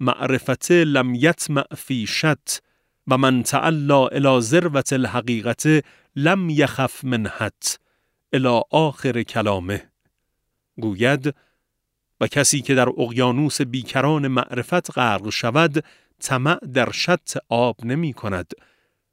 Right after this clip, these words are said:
و کسی که به اعلی ذروهٔ حقیقت ارتفاع یابد،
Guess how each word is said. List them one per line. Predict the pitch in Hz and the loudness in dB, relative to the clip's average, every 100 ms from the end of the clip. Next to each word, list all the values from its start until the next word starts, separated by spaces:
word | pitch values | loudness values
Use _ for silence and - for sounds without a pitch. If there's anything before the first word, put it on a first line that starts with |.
| _ | _
و | 104 | -6
کسی | - 131 143 | -2 0 0
که | 123 131 | -2 -2
به | 120 - | -2 -2
اعلی | 127 131 120 117 | -4 -2 0 0
ذروهٔ | 101 120 110 139 135 | 0 -2 0 -2 -2
حقیقت | - 117 117 104 147 170 - | -2 -4 -4 -2 -2 -2 -2
ارتفاع | 156 113 - - 127 107 101 | -4 -4 -6 -2 -2 -2 -2
یابد، | 107 92 123 147 | -2 0 0 0